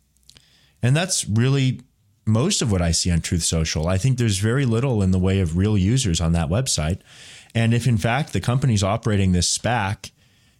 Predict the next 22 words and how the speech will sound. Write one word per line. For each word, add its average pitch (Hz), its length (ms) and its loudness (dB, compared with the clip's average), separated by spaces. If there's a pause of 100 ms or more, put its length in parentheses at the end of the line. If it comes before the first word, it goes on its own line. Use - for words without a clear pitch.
(120)
and 101 180 2
raising 107 360 2
public 101 400 0
dollars, 92 500 0
and 92 180 2
then 92 200 4
they 95 160 2
are, 87 320 0 (840)
you 104 80 2
know, 92 100 2
lying 95 400 0
about 92 280 -2
their 90 300 0 (140)
number 98 240 2
of 87 60 0
active 90 300 -2
users 92 440 0
by 80 420 -2 (300)
coordinating 110 560 0
this 85 160 0
bot - 280 -2
ne-, 87 140 0